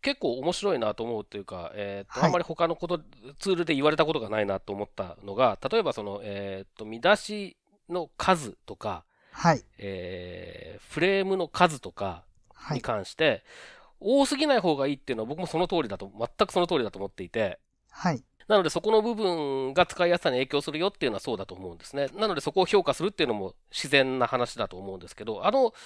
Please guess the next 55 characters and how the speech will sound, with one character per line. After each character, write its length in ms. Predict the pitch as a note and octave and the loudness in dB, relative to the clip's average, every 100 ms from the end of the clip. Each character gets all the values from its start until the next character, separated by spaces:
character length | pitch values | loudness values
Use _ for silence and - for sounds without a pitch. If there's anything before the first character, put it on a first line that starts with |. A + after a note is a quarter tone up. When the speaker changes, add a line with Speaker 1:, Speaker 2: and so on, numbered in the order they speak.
| - - _ - | -20 -20 _ -4
Speaker 1:
あ 80 | |
そ 80 | E3 | -4
こ 80 | - | -2
で 100 | C#4 | -4
使 200 | - - | 0 0
っ 80 | B3 | 2
て 100 | A#3+ | 2
る 100 | A3+ | 0
そ 120 | E3 | 0
の 100 | C#3+ | -2
い 140 | B2+ | -4
く 100 | - | -10
つ 140 | G3+ B3+ | -6 -2
以 60 | C4 | 2
内 140 | G#3 | 2
に 60 | C3 | 2
す 80 | |
る 100 | C3 | -2
と 120 | B2 B2+ | -2 -2
い 100 | B2 | -2
い 20 | |
よ 120 | G#2 | -6
と 120 | G2+ | -6
か 80 | - | -10
っ 40 | - | -12
て 180 | - | -8
い 80 | A2+ | -6
う 80 | A#2 | -2
よ 140 | A#2+ G#2 | -2 -2
う 20 | |
な 100 | F#2+ | -6
の 380 | G2 - B2 A#2 | -10 -12 -6 -6
っ 40 | - _ _ - - | -6 _ _ -20 -18
て 80 | - | -6
い 60 | A2 | -4
う 40 | |
の 100 | G#2 | 0
は、 100 | B2+ | 0
ど 140 | A2+ A#3 | 2 -2
っ 80 | |
か 100 | - | 2
ら 60 | G#3 | 0
そ 160 | - A2 | 0 -4
う 60 | |
い 40 | G#2+ | -4
う 40 | |
数 160 | - A2+ | -6 -10
値 120 | - | -10
っ 20 | |
て 200 | - F#2 | -12 -10
持 140 | G2 | -10
っ 40 | G#2 | -12
て 160 | - | -12
き 80 | - | -10
た 200 | - F2 | -6 -6